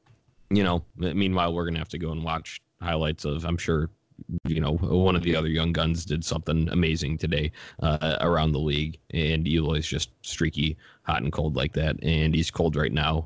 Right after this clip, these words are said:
And they just look lifeless. So that's overall,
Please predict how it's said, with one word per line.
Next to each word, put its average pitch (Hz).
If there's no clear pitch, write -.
And 82
they 92
just 87
look 101
lifeless. 90
So -
that's 82
overall, 78